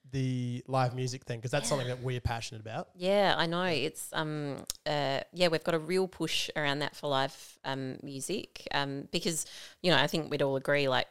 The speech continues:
Speaker 2: one of the industries that was hardest hit during covid, like, if you were an artist,
Speaker 1: Mm.
Speaker 2: um,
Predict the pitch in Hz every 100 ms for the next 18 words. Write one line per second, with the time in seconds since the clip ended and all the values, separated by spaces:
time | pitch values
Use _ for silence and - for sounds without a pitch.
0 | _ 151 143 135 127 - 143 147 - 120
1 | 131 - - 123 131 - - 139 127 -
2 | 135 - 135 113 - 143 139 - 117 -
3 | - 147 127 - 131 131 - 120 - -
4 | - - 131 127 123 123 123